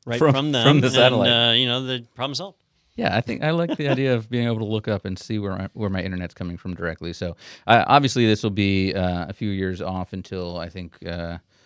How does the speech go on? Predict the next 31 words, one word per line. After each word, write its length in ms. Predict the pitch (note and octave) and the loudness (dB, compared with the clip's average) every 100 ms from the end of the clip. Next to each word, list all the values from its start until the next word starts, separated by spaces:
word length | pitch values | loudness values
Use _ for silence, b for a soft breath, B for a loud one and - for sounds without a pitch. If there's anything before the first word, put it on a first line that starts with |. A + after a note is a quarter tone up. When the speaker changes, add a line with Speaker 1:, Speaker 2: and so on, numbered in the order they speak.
| _ - | _ -10
Speaker 2:
we're 100 | G2 | -8
seeing 320 | - A#2+ G#2+ | 0 2 2
anything 400 | G2+ F#2+ F#2+ F#2+ | 0 -2 -4 -4
like 160 | F#2 F2 | -4 -6
this 120 | F#2+ | 0
happen. 300 | A#2 A2 G2 | 2 2 0
But 120 | F2+ | -2
they're 120 | F#2+ | -2
waiting 340 | G2 G#2 G2 F#2 | 0 2 2 -4
for, 500 | - F#2+ F#2 F2 E2+ b b b | -6 -6 -4 -6 -10 b b b
um, 380 | - F2 E2 E2 - | -6 -6 -6 -12 -14
approval 420 | G#2+ C#3+ A2 F#2 | -2 0 0 0
from 200 | G2+ F#2 | -2 -2
the 80 | F2+ | -4
F 100 | F2 | -4
C 160 | F#2 | -8
C 220 | - E2+ | -8 -10
to 100 | E2+ | -10
be 140 | D#2+ E2+ | -8 -8
able 180 | E2 E2 | -8 -12
to 140 | E2+ | -12
launch 260 | E2+ E2+ - | -10 -10 -10
these. 160 | F2 | -8
Which, 200 | G#2+ - b b b | -8 -10 b b b
I 80 | C3+ | -8
don't 80 | D3 | -6
know. 140 | F2+ | -8
It's 120 | G#2 | -10
space. 380 | - C3 C3 - | -10 -10 -10 -10
Just 160 | A#2 - | -12 -6
go. 280 | A2+ C3+ | -6 -6